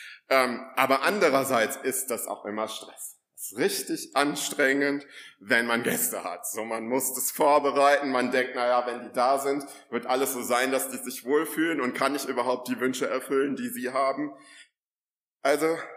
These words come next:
Besuch ist immer so ein zweischneidiges Schwert. Man freut sich riesig, ähm, aber auf der anderen Seite macht es auch ein bisschen Angst. Und ich denke, genauso ist es mit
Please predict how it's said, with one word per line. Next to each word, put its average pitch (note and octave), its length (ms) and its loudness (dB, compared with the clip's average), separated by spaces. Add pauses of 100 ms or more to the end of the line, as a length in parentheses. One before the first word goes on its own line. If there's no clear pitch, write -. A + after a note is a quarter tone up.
Besuch C#3+ 460 -2
ist C#3+ 140 -2
immer C3+ 160 4
so B2+ 80 -2
ein B2+ 120 -2
zweischneidiges A#2+ 720 0
Schwert. F#2+ 360 -4
Man G2+ 140 -4
freut B2+ 340 0
sich - 260 -8
riesig, C3+ 500 -6 (480)
ähm, A#2+ 440 0
aber B2 200 2
auf B2+ 120 0
der B2 160 0
anderen B2 280 2
Seite A#2 480 0 (300)
macht G#2 280 -4
es - 120 -6
auch G#2 160 -4
ein G2 100 -6
bisschen G2 420 -6
Angst. F2 460 -8 (280)
Und D#3 100 0
ich D#3 100 -2
denke, F3+ 280 2
genauso D#3+ 480 0
ist - 260 -2
es E3 140 -2
mit D3+ 200 2